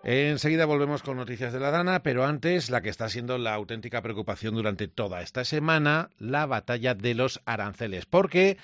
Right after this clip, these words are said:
estaba previsto que esta mañana entrara en vigor ese veinte por ciento de aranceles que deben pagar nuestros productos al entrar en Estados Unidos. Digo estaba previsto porque es noticia de última hora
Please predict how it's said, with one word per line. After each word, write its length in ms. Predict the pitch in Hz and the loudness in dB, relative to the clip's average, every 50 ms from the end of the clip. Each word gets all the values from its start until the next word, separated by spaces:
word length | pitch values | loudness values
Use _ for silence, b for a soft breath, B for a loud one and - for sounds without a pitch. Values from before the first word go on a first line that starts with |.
| B B B B B B B B B B | B B B B B B B B B B
estaba 320 | - 101 98 - 147 170 185 | -16 -12 -6 0 0 2 2
previsto 560 | 175 190 180 185 202 - - - 156 151 147 | 2 2 2 2 2 2 0 0 2 2 2
que 80 | 131 135 | 0 -4
esta 200 | - - 151 143 | -6 -4 -4 -2
mañana 640 | 143 139 143 165 170 156 143 143 147 151 160 - - | -2 0 0 0 2 2 4 4 4 2 2 0 -4
entrara 380 | 117 113 110 - 120 131 151 | -6 -6 -6 -4 -4 -2 -2
en 100 | 156 151 | -2 -2
vigor 300 | 131 127 107 131 147 147 | -2 -2 -2 0 0 0
ese 260 | 147 - - 123 117 90 | 0 0 0 -2 -4 -4
veinte 460 | 87 92 101 147 165 185 180 185 185 | -6 -4 -2 0 0 0 0 0 -2
por 200 | 139 143 151 127 | 0 -2 -2 -2
ciento 300 | - 151 151 143 - 135 | -2 -2 -4 -2 -2 0
de 100 | 120 151 | 0 2
aranceles 540 | 160 147 135 - - 135 135 139 156 143 - | 2 2 0 0 -2 -4 -2 -2 -2 -4 -4
que 360 | - - 131 151 170 - - _ - | -2 0 0 0 0 0 -4 _ -18
deben 420 | 92 98 123 135 131 139 151 143 | -10 -4 -2 -2 -2 -2 -2 -2
pagar 300 | - 135 120 113 123 123 | -2 -2 -2 0 -2 -2
nuestros 280 | 123 113 - - 143 - | -2 -4 -4 -4 -6 -4
productos 560 | - 127 117 110 120 113 - - 135 123 - | -2 -2 -2 -2 -2 -4 -2 -2 -2 0 0
al 120 | 117 104 | -2 -2
entrar 280 | 104 95 90 - 110 113 | -2 -2 -2 0 0 0
en 100 | 120 113 | 0 0
Estados 500 | 113 95 - - 104 98 98 107 - - | -2 -4 -2 -2 -2 0 0 -2 -4 -4
Unidos. 400 | 104 101 101 98 95 78 65 - | -4 -2 0 0 -2 -2 -6 -6
Digo 180 | - 98 98 113 | -6 -4 -2 -2
estaba 280 | 117 - 127 123 123 113 | -2 0 2 2 2 2
previsto 380 | 117 120 123 113 - 143 139 117 | 2 0 0 0 0 -2 -2 0
porque 240 | 123 104 - - | -2 -4 -4 -6
es 60 | 90 98 | -6 -4
noticia 300 | 110 - 110 90 104 110 | -4 -4 -4 -4 -2 -2
de 60 | 107 | -2
última 240 | 95 107 107 107 104 | -2 0 0 2 4
hora 220 | 107 113 117 | 4 4 2